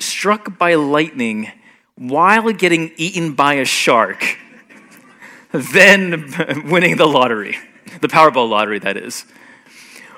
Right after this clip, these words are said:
Which I've seen enough comic book movies to know that if you are struck by lightning while getting eaten by a shark, the energy from the lightning will fuse your D N A with the, with the D N A of the shark,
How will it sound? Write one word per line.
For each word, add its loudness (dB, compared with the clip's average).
Which 4
I've 2
seen -2
enough 2
comic 0
book -4
movies -4
to -2
know 2
that 2
if -4
you 2
are 4
struck -2
by 6
lightning 0
while 4
getting -2
eaten -6
by 2
a 0
shark, 0
the -2
energy 2
from -4
the 2
lightning -2
will -2
fuse 0
your 4
D 0
N 2
A 0
with 0
the, 4
with 0
the 2
D 0
N 2
A 4
of 0
the -2
shark, 2